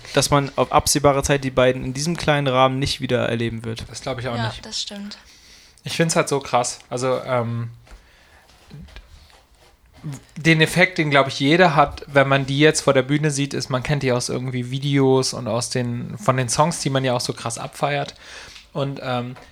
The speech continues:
Speaker 2: ich finde, wenn man die dann sieht in Persona, sind das Leute, die null diesen, ich, also mein persönlicher Fa-, mein persönliches Gefühl, null diesen Star-Faktor haben, sondern einfach, du siehst die und du denkst, Alter, das sind ja voll die normalen Leute.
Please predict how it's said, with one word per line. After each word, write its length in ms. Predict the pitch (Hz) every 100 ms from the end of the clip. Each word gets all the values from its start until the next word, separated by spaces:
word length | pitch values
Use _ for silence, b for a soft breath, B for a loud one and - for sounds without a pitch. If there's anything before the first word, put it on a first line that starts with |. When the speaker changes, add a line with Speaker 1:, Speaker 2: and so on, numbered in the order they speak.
| B
Speaker 2:
ich 140 | - -
finde, 240 | 160 156
wenn 100 | 143
man 120 | 143
die 100 | 139
dann 200 | 139 131
sieht 220 | 131 165 185
in 160 | 147
Persona, 680 | 120 127 131 135 170 175 190 -
sind 320 | - 120 139
das 180 | 143 -
Leute, 640 | 139 127 160 175 175 190 - -
die 180 | 143 131 -
null 360 | 151 156 180
diesen, 600 | 180 165 143 147 143 139 123 _ _ _ _ _ _ _
ich, 220 | - - - -
also 200 | 165 151
mein 260 | 156 175
persönlicher 360 | 175 151 160 151
Fa-, 200 | 143 -
mein 220 | 147 143
persönliches 520 | 151 - 143 135 123 -
Gefühl, 380 | - - 131 143 B B -
null 240 | 147 156
diesen 260 | 156 147 139
Star-Faktor 760 | - 139 139 - 147 - 143
haben, 220 | 135 127 131
sondern 200 | 127 120
einfach, 280 | 123 135
du 120 | - 131
siehst 360 | 127 160 -
die 60 | 147
und 120 | 131
du 60 | 117
denkst, 240 | 131 135
Alter, 140 | -
das 100 | 117
sind 120 | - 120
ja 60 |
voll 220 | 113 127
die 80 | 123
normalen 440 | 117 113 113 120 123
Leute. 420 | 113 113 -